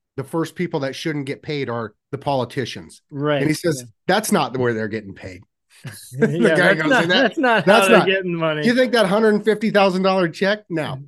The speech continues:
Speaker 1: come on."
Speaker 2: No, th-, yeah, a hundred fifty thousand a year. Somehow they're worth two hundred and forty million dollars net worth. Huh.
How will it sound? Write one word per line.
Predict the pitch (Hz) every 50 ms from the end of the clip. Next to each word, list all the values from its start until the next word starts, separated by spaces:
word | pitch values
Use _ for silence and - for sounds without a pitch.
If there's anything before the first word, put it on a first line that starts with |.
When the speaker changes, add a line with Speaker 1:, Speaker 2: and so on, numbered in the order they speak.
| _ _ _
Speaker 1:
come | 190 175
on." | 165 139 107 - - _ _ _ - - - 254
Speaker 2:
No, | 247 240 220 208 196 185
th-, | 185 214 220 220
yeah, | - 214 202 185
a |
hundred | 180 202 226 240 233 214
fifty | 247 233 208 247 220
thousand | 208 247 233 233 233 220 220 214
a | 214
year. | 214 220 226 226 220 214
Somehow | - - 233 226 208 196 208 220 214 214 208
they're | 208 208 202
worth | 196 202 202 190 - _
two | - - 226 226 220
hundred | 196 226 214 208 190 175
and | 160 143
forty | - - 202 196 190 196 175
million | 165 175 208 285 370 381 349 311 302 277 277 262 247 233 233 220
dollars | 226 240 233 233 226 214 202 185 160 151 147 147 170
net | 180 190 202 208 202
worth. | 190 190 185 175 156 139 139 _ 151
Huh. | 165 208 196 156 135